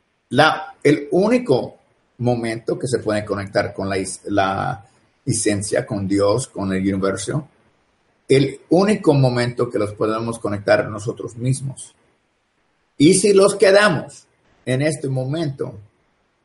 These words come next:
vamos a ver que no hay nada de, ah, no hay nada por tener miedo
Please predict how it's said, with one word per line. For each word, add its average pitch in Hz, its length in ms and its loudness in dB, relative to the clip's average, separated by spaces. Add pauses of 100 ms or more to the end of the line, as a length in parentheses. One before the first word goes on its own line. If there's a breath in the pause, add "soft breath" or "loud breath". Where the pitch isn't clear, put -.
(640)
vamos 180 420 2
a 151 80 4
ver 151 420 0 (180)
que 127 140 0
no 165 240 0
hay 180 120 -2
nada 139 640 -4
de, 110 400 -6
ah, 110 220 -6
no 156 300 2
hay 151 380 -2 (800)
nada 139 720 0 (840)
por 123 200 4
tener 123 480 0
miedo 123 560 0